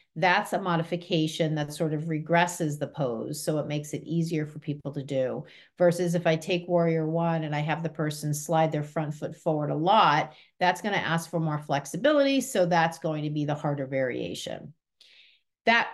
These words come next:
also speaks to the idea of, again, range of motion. So range of motion is another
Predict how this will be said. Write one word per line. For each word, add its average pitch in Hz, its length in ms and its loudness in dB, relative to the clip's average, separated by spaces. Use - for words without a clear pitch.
also 269 460 6
speaks - 560 -4
to 175 340 0
the 165 180 2
idea 165 640 2
of, 160 500 0
again, 175 540 2
range 151 360 -2
of 160 100 0
motion. 190 640 0
So 180 200 0
range 220 440 2
of 302 120 2
motion 226 640 0
is 175 220 -4
another 180 720 2